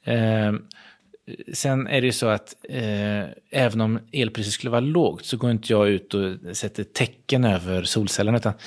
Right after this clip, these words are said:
solcellerna sitter ju där på taket. Och ja, ju mer solen skiner, desto mer el ger det. Och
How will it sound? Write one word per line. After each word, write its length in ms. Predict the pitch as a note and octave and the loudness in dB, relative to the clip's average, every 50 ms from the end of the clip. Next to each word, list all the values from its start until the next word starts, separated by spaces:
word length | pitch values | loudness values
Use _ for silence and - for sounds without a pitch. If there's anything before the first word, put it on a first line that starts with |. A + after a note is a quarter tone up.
| - - - | -18 -14 -4
solcellerna 400 | - - C3+ G#2+ - - - - | 2 2 2 2 2 0 0 2
sitter 420 | - - - - - _ - - | 2 2 0 -2 -8 _ -6 -4
ju 40 | - | -2
där 100 | - - | -2 -4
på 120 | - - | -6 -6
taket. 540 | - - - - - - - - - - - | -6 -6 -6 -8 -8 -10 -12 -12 -10 -8 -4
Och 180 | C3 B2+ B2 A2 A2+ - - - - - - - _ | 0 0 0 0 -2 -6 -16 -20 -18 -20 -20 -18 _
ja, 240 | - A3 - - - - - _ - - | -10 -8 -8 -8 -8 -12 -18 _ -20 -18
ju 280 | - - F#3 C#3 C3 B2 | -12 -8 -6 -4 -2 -2
mer 180 | A#2+ C3+ F#3 F3+ | 0 2 2 2
solen 260 | - F3+ E3 D#3+ C#3+ | 2 2 2 2 2
skiner, 300 | - F3+ E3+ E3 - - | 0 0 0 0 0 0
desto 400 | - - - - - A3+ A3+ G#3 | -2 -2 -2 -4 -4 -2 0 2
mer 380 | G3+ F3 B2+ G#2+ F#2+ - - - _ _ | 2 4 4 4 4 2 0 -4 _ _
el 400 | - - G2+ F2 D#2 D#2 D2 - - - _ _ | -4 -2 -2 0 -2 -2 -6 -8 -12 -18 _ _
ger 200 | - - F2+ D2+ | -6 -4 -2 0
det. 160 | D2 G#2 A2+ A2 - - - | 0 0 -2 -2 -4 -14 -20
Och 380 | - - - - - B2 A#2+ A2 | -20 -20 -8 -2 2 2 2 2